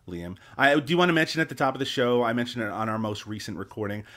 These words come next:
I have, uh, recently, uh, recovered from covid, so my voice might not be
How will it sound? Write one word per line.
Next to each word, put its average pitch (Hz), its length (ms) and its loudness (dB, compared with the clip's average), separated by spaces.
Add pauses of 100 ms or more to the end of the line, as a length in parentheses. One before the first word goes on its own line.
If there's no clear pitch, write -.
(100)
I 127 120 0
have, 175 400 0
uh, 143 240 2
recently, 139 600 -2
uh, 110 280 0
recovered 120 480 -2
from 117 340 -4
covid, 139 480 -6
so - 120 -6
my 110 140 -2
voice 113 280 -6
might 120 200 -8
not 123 220 -4
be 127 260 -6